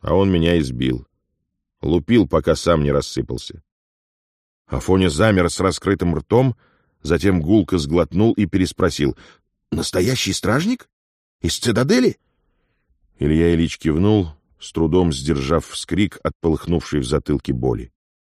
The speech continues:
«И это он тебя тут извалтузил?» «Он». «Ты не врешь?» — свистящим шепотом спросил Афоня. «Так у тебя же денег должен быть полный кисет за этакую кулачную расправу.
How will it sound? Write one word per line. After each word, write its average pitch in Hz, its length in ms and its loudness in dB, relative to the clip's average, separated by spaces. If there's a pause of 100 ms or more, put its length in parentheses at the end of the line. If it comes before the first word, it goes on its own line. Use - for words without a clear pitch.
(600)
«И 95 120 2
это 123 200 4
он 285 180 6
тебя 339 220 2
тут 233 200 0
извалтузил?» 110 680 2 (520)
«Он». 78 320 0 (580)
«Ты 87 120 -2
не 87 120 -2
врешь?» — 135 500 0 (580)
свистящим 78 760 0
шепотом 78 480 -2
спросил 76 460 -2
Афоня. 67 400 -2 (680)
«Так - 180 -4
у 92 40 0
тебя 117 240 2
же 127 180 2
денег 110 540 0
должен 127 360 2
быть 131 220 -2
полный 135 360 2
кисет - 560 -2 (480)
за 80 200 2
этакую 110 480 4
кулачную 107 560 2
расправу. 113 560 0